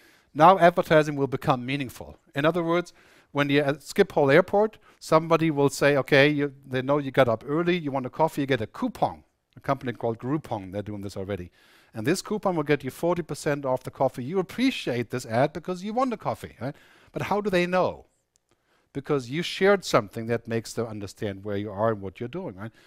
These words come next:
So this kind of advertising, you know, the watering can,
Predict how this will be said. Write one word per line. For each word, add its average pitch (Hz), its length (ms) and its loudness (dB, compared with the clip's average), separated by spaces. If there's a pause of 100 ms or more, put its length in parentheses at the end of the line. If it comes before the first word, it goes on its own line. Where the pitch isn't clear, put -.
(140)
So 151 260 2
this 175 240 0
kind 214 240 2
of 175 100 2
advertising, 139 840 2
you 127 120 -6
know, 113 80 -2
the 113 140 -4
watering 123 540 0
can, 87 360 -6